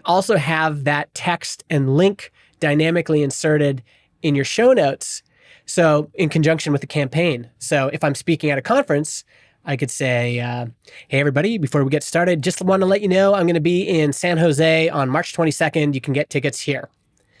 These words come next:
But then I can also insert that text and link in the show notes as a part of the campaign. And when the campaign's done, you turn it off, and then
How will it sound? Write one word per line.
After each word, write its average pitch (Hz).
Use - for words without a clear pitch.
But 143
then 165
I 156
can 175
also 185
insert 208
that 160
text -
and 139
link 175
in 214
the 190
show 208
notes 151
as 156
a 156
part 170
of -
the 160
campaign. 165
And 156
when 156
the 156
campaign's 165
done, 214
you 143
turn 175
it 165
off, 202
and 156
then 147